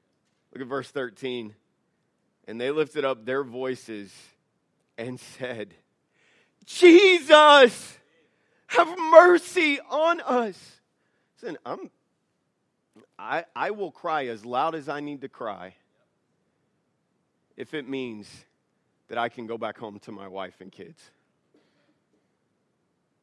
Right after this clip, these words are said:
If it means I can go back to the people that I care about. If it means that I can have hope. I'll cry as loud as I need to cry.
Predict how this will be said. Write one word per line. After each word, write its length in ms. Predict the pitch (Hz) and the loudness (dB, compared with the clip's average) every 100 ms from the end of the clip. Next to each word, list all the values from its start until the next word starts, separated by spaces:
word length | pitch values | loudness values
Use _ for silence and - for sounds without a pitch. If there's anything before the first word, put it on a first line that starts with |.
| _ _ _ | _ _ _
If 120 | - 120 | -18 -12
it 40 | |
means 260 | 131 127 117 | -10 -8 -10
I 80 | |
can 160 | 113 117 | -10 -12
go 100 | 113 | -12
back 240 | 110 110 - | -10 -10 -12
to 100 | 107 | -18
the 120 | 101 | -18
people 340 | - 110 92 | -18 -18 -16
that 140 | 101 98 | -14 -14
I 100 | 92 | -14
care 300 | - 98 92 | -16 -16 -18
about. 300 | 90 90 - _ _ _ _ _ - | -20 -20 -20 _ _ _ _ _ -14
If 100 | 131 | -10
it 80 | |
means 240 | 131 139 123 | -8 -8 -8
that 100 | 123 | -6
I 120 | 120 | -6
can 160 | 117 113 | -8 -12
have 220 | 110 101 | -14 -14
hope. 340 | 117 101 - - _ _ _ _ _ _ _ _ _ _ - | -14 -14 -18 -20 _ _ _ _ _ _ _ _ _ _ -16
I'll 80 | 127 | -10
cry 240 | 175 139 | -4 -4
as 160 | 110 104 | -4 -6
loud 220 | 117 120 | -6 -6
as 100 | 113 | -8
I 100 | 120 | -10
need 180 | 117 110 | -10 -14
to 80 | 110 | -14
cry. 380 | - 98 92 | -12 -12 -14